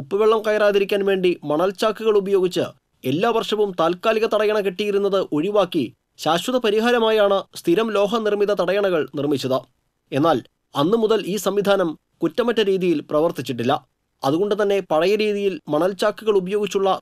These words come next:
തടയണ നിർമ്മിക്കുന്നത് തുടരുകയാണ്. ഇതിനായി ഓരോ വർഷവും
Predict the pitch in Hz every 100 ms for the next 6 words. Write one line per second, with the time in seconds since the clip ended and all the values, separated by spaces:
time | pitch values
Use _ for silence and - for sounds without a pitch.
0 | - 156 180 214 190 185 196 196 175 165
1 | - 143 147 143 131 123 151 - _ _
2 | _ 135 151 175 180 - 143 160 208 196
3 | 202 185